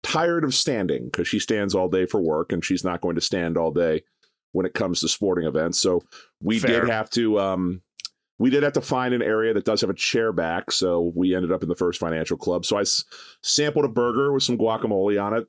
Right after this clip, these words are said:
Speaker 1: but I've already had that before. That's, you know,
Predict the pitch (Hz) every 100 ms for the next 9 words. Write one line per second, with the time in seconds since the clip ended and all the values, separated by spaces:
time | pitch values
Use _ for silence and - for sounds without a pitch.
0 | - 101 - 104 101 101 92 92 87 82
1 | 85 - - 90 95 85 80 - 90 80
2 | 78